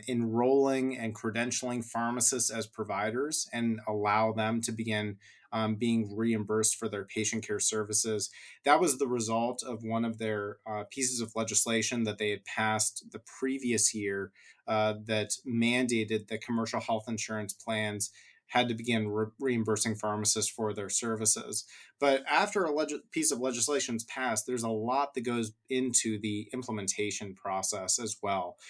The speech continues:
So it was really exciting to see the Kentucky Pharmacists Association, um, get that win and, uh, to allow pharmacists to begin being enrolled and credentialed as healthcare providers. Uh, and there's lots of other examples. One that,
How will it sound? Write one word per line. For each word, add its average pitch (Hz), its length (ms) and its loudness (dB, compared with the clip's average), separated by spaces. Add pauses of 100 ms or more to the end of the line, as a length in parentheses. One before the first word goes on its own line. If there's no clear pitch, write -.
(180)
So 135 280 10
it 135 120 6
was 127 200 4
really 147 320 2
exciting 123 400 2
to 104 40 -4
see 117 360 0
the 113 100 -6
Kentucky 113 480 -6
Pharmacists 110 720 -2
Association, 107 800 -4 (340)
um, 101 340 -6
get 127 300 -2
that 110 260 -2
win 107 500 -2 (320)
and, 107 560 2
uh, 104 360 -4 (200)
to 120 160 2
allow 110 300 6
pharmacists 110 540 0
to 113 80 -6
begin 104 480 -4 (160)
being 113 180 2
enrolled 104 480 0
and 101 140 -4
credentialed 101 560 -4
as 98 360 -4 (160)
healthcare 104 400 -2
providers. 92 720 -2 (480)
Uh, 117 320 8
and 131 220 6
there's 160 260 8
lots 151 460 4
of 143 120 0
other 143 220 4
examples. 104 720 -2
One 147 320 2
that, 117 320 0